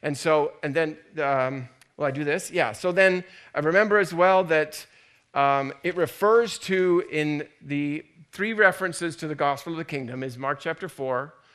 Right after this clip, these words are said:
Matthew chapter thirteen, and Luke chapter eight. And so if the ushers, if you can, what I've done is I've prepared a pa-, couple of pages for you where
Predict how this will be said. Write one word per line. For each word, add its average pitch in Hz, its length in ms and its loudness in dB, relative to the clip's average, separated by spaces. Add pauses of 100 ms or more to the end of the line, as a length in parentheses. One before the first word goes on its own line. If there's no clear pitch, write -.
(160)
Matthew 143 280 -6
chapter 160 280 -6
thirteen, 143 480 -8
and 120 80 -10
Luke 131 160 -10
chapter 127 360 -8
eight. 101 240 -12 (480)
And 127 140 -10
so 143 160 0
if 143 240 -4
the 139 100 -4
ushers, 160 320 -4
if 131 120 -12
you 165 100 -4
can, 165 220 -6 (240)
what 165 160 2
I've 156 160 2
done 190 240 4
is 165 120 -2
I've 147 220 0
prepared 180 500 -4
a 151 60 0
pa-, 175 460 -6
couple 180 200 -6
of 139 80 -6
pages 160 440 -4
for 147 240 -4
you 143 200 -4
where 147 640 2